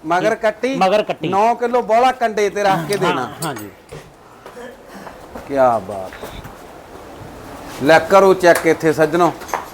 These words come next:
Speaker 1: ਆਹ ਕੱਟੀ ਜੇ ਇਹਦੇ ਕੋਲੇ।
Speaker 2: ਕੱਦ ਵਿਖਾਓ ਸੰਧੂ ਸਾਹਿਬ, ਮਾੜਾ ਜਿਹਾ ਵੀ ਹੈਗੀ ਕੋਈ ਚੀਜ਼?
Speaker 1: ਹਾਂ, ਵਾਕਿਆ ਹੀ ਕੋਈ ਸ਼ੱਕ ਨਹੀਂ।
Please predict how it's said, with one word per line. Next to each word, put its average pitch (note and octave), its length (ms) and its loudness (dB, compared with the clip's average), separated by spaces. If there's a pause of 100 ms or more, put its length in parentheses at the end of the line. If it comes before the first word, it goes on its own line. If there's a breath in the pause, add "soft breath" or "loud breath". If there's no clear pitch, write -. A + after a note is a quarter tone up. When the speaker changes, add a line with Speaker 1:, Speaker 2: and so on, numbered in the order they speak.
(320)
Speaker 1:
ਆਹ A3+ 180 10
ਕੱਟੀ D3+ 340 0
ਜੇ B2 140 -2
ਇਹਦੇ A#2+ 140 -4
ਕੋਲੇ। F#2 240 -12 (1000)
Speaker 2:
ਕੱਦ F#3 240 8
ਵਿਖਾਓ G3 320 8
ਸੰਧੂ G3+ 220 2
ਸਾਹਿਬ, G3+ 180 6
ਮਾੜਾ G3 180 6
ਜਿਹਾ G3+ 100 6
ਵੀ G3+ 140 6
ਹੈਗੀ F#3 220 0
ਕੋਈ C#3 300 0
ਚੀਜ਼? C#3+ 100 0
Speaker 1:
ਹਾਂ, C3+ 640 -6 (1200)
ਵਾਕਿਆ D3 460 6
ਹੀ D#3+ 80 2
ਕੋਈ D#3 240 -2
ਸ਼ੱਕ C#3+ 380 0
ਨਹੀਂ। B2 200 -6